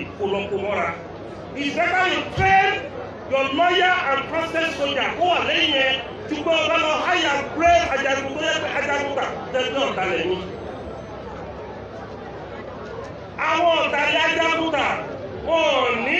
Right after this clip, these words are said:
inflicting loyalties. The highest bidder kò lọ ká lọ. Mo fẹ́ sọ fún yàrá lóyún, ẹ ti gbìyànjú o. Ẹ ti gbìyànjú.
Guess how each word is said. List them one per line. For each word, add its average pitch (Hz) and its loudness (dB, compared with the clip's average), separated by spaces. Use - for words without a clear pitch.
inflicting 285 -2
loyalties. 277 0
The 269 -2
highest 349 2
bidder 277 2
kò 180 -6
lọ 196 0
ká 190 -2
lọ. 170 0
Mo 220 -4
fẹ́ 254 0
sọ 247 0
fún 285 2
yàrá 262 2
lóyún, 269 4
ẹ 269 2
ti 277 -2
gbìyànjú 254 2
o. 294 8
Ẹ 269 0
ti 294 0
gbìyànjú. 269 2